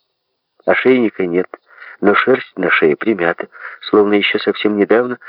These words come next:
ее придавливала полоска жесткой кожи. Я открыл ему пасть и осмотрел зубы. Совсем еще молодой пес, примерно двух-трех лет.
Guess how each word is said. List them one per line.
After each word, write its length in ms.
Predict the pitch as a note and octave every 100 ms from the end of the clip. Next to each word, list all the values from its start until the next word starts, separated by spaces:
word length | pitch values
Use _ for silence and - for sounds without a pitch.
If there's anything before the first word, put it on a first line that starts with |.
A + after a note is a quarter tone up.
| - - _
ее 280 | F2+ F#2+ A#2
придавливала 800 | - G#2+ E2+ G2 G#2 B2 A2+ A2+
полоска 580 | - F#2+ D#2+ E2 - F#2
жесткой 440 | D#2 C#2+ - D#2+
кожи. 380 | - C#2 C2 C2 _ _ _ _ _ _ _ -
Я 200 | A2 D3
открыл 360 | - - F3+
ему 240 | D#3+ C3 A2+
пасть 320 | B2+ C#3 _
и 80 | -
осмотрел 520 | G2+ - G2+ G#2+ A#2
зубы. 360 | G#2+ D2+ C2 - _ - - - - -
Совсем 340 | A2 G2 - C#3+
еще 200 | C3+ B2
молодой 380 | G2+ E2+ F#2+
пес, 300 | G2+ D#2+ D2+ -
примерно 440 | - F#2 A2+ G#2+
двух-трех 640 | F#2 - C3+ - - G3+ -
лет. 220 | - -